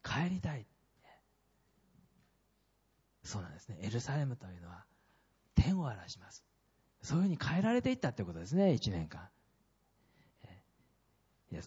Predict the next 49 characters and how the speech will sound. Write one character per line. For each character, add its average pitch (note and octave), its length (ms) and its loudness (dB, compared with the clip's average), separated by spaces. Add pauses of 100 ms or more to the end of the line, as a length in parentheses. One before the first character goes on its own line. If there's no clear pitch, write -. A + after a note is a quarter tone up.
(160)
卓 F#2+ 320 0
君 F#2+ 160 0
た E2 100 -4
ち D#2+ 80 -8
も D#2 100 -8
最 G#2+ 160 2
初 A2+ 120 2
は F#2+ 220 2 (240)
ち D#3+ 80 2
ょ - 20 2
っ - 20 2
と - 80 -6
ホ A#2 120 0
ー G2+ 40 0
ム F#2+ 100 -2
シ - 120 -6
ッ - 40 -20
ク F#2+ 120 -4
気 F#2+ 100 -4
味 F#2+ 80 -2
だ G2 100 0
っ G2 40 -4
た F#2+ 120 -6
み E2+ 100 -8
た E2+ 80 -6
い - 20 -6
な E2 60 -6
話 E3 200 -6
を D#3+ 60 -8
聞 D#3+ 40 -12
き - 140 -6
ま F#3+ 140 6
し - 60 -2
た - 80 -4
け - 100 -10
ど D#2+ 60 -12
も、 F2 120 -20 (560)
で A2+ 60 -8
も F2+ 80 -10
そ G2+ 160 -8
う F2+ 40 -6
で D#2+ 60 -12
は D2+ 60 -16
な D2 80 -18
い。 - 100 -20 (280)
私 D#3 320 -2
た F#3 80 2
ち D#3 120 -6
の A2+ 160 -2